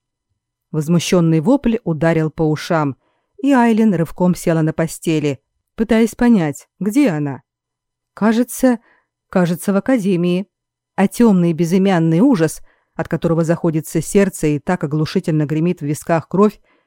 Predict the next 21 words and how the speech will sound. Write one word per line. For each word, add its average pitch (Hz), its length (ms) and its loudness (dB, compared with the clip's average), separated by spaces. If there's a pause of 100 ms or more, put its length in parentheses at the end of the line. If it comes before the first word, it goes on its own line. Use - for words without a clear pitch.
(240)
это 196 180 0
всего 226 300 2
лишь 226 220 0
сон, 165 420 0 (340)
кошмар. 160 600 -2 (1200)
Подробности 226 640 2
сна 202 460 0
никак 185 340 -2
не 156 100 -2
вспоминались, 160 800 -2 (520)
только 247 280 2
вот 233 160 0
это 226 180 -2
самое 214 600 2
ощущение 208 1000 0
ужаса, 151 640 -2 (480)
от - 140 -8
которого 170 380 0
она, 165 140 2
наверное, 160 440 0
закричала. 165 720 -2